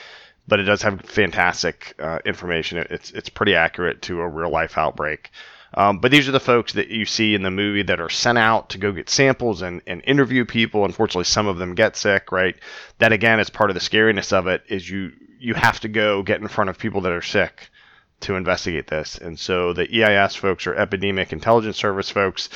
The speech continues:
doing, uh, air quote, shoe leather epidemiology, and that's their symbol is a, a shoe, the bottom of a shoe with the leather worn out, um, on the ball of the foot, uh, is, is their symbol. So they really helped,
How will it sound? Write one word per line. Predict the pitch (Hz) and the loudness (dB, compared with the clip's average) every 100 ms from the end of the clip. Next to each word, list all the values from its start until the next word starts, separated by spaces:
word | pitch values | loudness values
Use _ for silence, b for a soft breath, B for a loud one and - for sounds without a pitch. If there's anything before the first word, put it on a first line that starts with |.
| B B B - | B B B -2
doing, | 107 98 95 95 | 2 4 2 0
uh, | 69 90 82 82 | -2 2 2 0
air | 90 78 | 0 -2
quote, | - 104 92 - | -2 0 0 0
shoe | - 131 123 | 0 2 6
leather | 117 107 | 6 6
epidemiology, | 92 - 113 107 92 92 120 127 120 | 2 0 0 0 2 4 4 2 0
and | 107 | 2
that's | 101 - | 0 0
their | 98 | -4
symbol | - 110 107 113 110 | -2 -2 2 2 2
is | 85 | 0
a, | 90 - B B B | -4 -6 B B B
a | - | -4
shoe, | - - 113 113 113 | 0 0 2 2 2
the | 95 | 0
bottom | 80 98 104 | 2 2 2
of | 98 | -4
a | 78 | -4
shoe | - 104 107 | -2 0 0
with | 95 | 0
the | - | 0
leather | 90 98 101 | 2 2 2
worn | 98 98 | 0 0
out, | 98 104 - - | 0 0 -4 -10
um, | 90 87 82 78 B B _ - | -6 -6 -6 -10 B B _ -8
on | 92 | -6
the | |
ball | 85 101 98 | 2 4 4
of | |
the | 87 | 0
foot, | - 113 113 - B B B B B B B - - | 0 2 2 -4 B B B B B B B -6 4
uh, | 104 104 | 4 6
is, | 160 123 - | 4 2 0
is | 120 113 98 | 0 0 2
their | 107 98 | 2 4
symbol. | - 117 92 | 2 0 0
So | 82 - 104 | -2 2 2
they | 95 113 | 4 2
really | 101 107 117 120 | 2 4 6 4
helped, | 95 110 104 - - | 4 4 2 0 -8